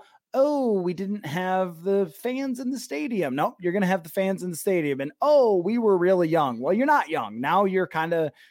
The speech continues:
in a li-, in a lot of ways on defense, you're sort of old, um, that it's mostly veterans playing. And also with Zimmer talking about how this offseason, and, uh, we discussed this a bit with Harrison Smith, but this offseason, Zimmer talked about,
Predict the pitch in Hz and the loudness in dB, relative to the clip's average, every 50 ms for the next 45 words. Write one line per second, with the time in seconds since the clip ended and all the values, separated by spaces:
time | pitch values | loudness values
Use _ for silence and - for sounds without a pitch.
0 | _ _ - 151 151 147 147 147 156 151 151 - 156 147 139 135 131 139 143 147 | _ _ -8 -6 -6 -4 0 2 2 0 0 -2 -8 -10 -8 -6 -6 -4 -2 0
1 | 151 156 160 147 156 151 139 160 143 147 127 156 160 - - 160 151 - - 147 | 2 2 2 2 0 0 0 -2 -4 -4 -4 -8 -8 -4 -4 -6 -6 -6 -10 -12
2 | 135 - 160 160 156 156 214 247 226 - - _ - - _ _ _ _ _ _ | -10 -6 -6 -4 0 2 4 4 4 2 0 _ -20 -20 _ _ _ _ _ _
3 | - 147 139 135 135 131 120 156 147 147 147 - 143 151 151 151 - - 165 147 | -6 -4 -4 -4 -4 -6 -4 -4 -2 -2 -4 -4 -4 -4 -4 -4 -2 -4 -4 -2
4 | 156 143 151 - - 156 143 143 123 - _ - 214 226 190 147 123 113 104 _ | 0 -2 -2 -2 -4 -6 -6 -6 -6 -8 _ 0 2 2 2 0 -2 -6 -10 _
5 | _ _ _ _ _ - 185 180 170 165 165 160 165 160 139 - - _ _ _ | _ _ _ _ _ -4 -2 0 0 0 0 -2 -2 -4 -6 -10 -16 _ _ _
6 | _ _ _ _ - 160 185 208 208 - 226 208 196 202 180 156 147 277 302 226 | _ _ _ _ -2 2 2 2 2 4 2 4 4 2 2 0 -2 -2 0 0
7 | 147 113 101 101 - - 175 170 175 165 185 185 180 165 180 170 165 156 160 165 | -2 -4 -6 -10 -6 -2 0 0 0 0 -2 -6 -2 0 0 0 0 -2 -2 0
8 | 170 165 151 170 165 - 180 165 165 165 - - - 160 156 147 165 185 180 190 | 0 0 0 -2 -2 0 2 2 2 2 0 -4 -6 -6 -4 -2 -2 -4 -4 -4
9 | - 139 139 131 131 127 123 139 135 131 123 117 - 151 151 147 147 - - 165 | -6 -8 -8 -8 -8 -6 -6 -4 -4 -4 -6 -6 -6 -6 -4 -4 -4 -6 -4 -4
10 | 143 135 - - 139 - - 131 - 147 139 - 151 151 - 143 147 139 135 127 | -4 -4 -4 -8 -8 -6 -6 -4 -4 -4 -4 -4 -8 -8 -4 -4 -2 -2 -2 -4
11 | - 135 127 120 - 147 165 190 - - 180 156 131 - _ - - _ _ - | -6 -10 -10 -8 -4 -2 -2 -2 -2 -2 -2 -2 -2 -4 _ -20 -20 _ _ -2
12 | 170 160 - 175 156 165 175 170 - - 185 175 156 165 160 151 120 156 170 170 | -2 0 2 2 4 2 2 0 -2 -4 -4 -4 -4 -4 -4 -4 -2 -2 0 0
13 | 165 160 156 151 151 156 - - 165 147 151 147 - - 127 156 143 139 123 - | 0 0 0 -2 -2 -6 -6 -2 0 0 0 0 -2 -4 -2 -2 0 0 -2 -6